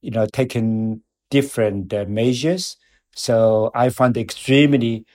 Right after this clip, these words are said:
uh, encouraging now that the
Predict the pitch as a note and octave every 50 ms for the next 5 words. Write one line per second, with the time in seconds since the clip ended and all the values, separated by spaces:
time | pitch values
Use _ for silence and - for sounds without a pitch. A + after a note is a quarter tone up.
0 | _ _ _ _ _ _ - G#2+ G#2+ A2+ A#2 G#2+ G#2+ - - A#2+ A#2+ B2 A2+ A#2
1 | - A2+ G#2 G#2 G#2 A2 - _ _ _ _ _ A#2 A2+ C#3 B2+ A#2 A2 G#2+ G#2+
2 | G#2+ G#2 G#2 G#2+ A2 G#2+ G#2+ G#2 F#2 _ - C#3+ B2+ A#2 A2+ G#2+ G2+